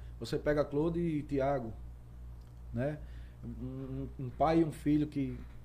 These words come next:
tem ali, vivem do, do mesmo ofício, é muito, é muito legal. É, e eu quero ter,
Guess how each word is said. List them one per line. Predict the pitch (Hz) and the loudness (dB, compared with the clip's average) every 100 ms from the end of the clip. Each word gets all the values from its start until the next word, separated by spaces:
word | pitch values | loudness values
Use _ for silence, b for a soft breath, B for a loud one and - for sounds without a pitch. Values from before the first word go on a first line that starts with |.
| - - | -6 2
tem | 147 | 4
ali, | 131 135 | 6 4
vivem | 117 135 135 123 | 2 0 0 0
do, | 120 | -2
do | 117 113 | -2 -2
mesmo | 123 127 123 | 0 0 -2
ofício, | 120 127 123 | -4 -6 -4
é | 123 | -4
muito, | 127 - 139 123 | -4 -4 -6 -4
é | 117 | -4
muito | 123 131 | -4 0
legal. | 143 107 80 - - B B B B B | 2 2 -4 -8 -14 B B B B B
É, | 117 127 131 127 | 4 6 6 6
e | 160 240 | 4 4
eu | 302 | 8
quero | 190 240 | 8 8
ter, | 240 151 151 240 | 6 6 6 4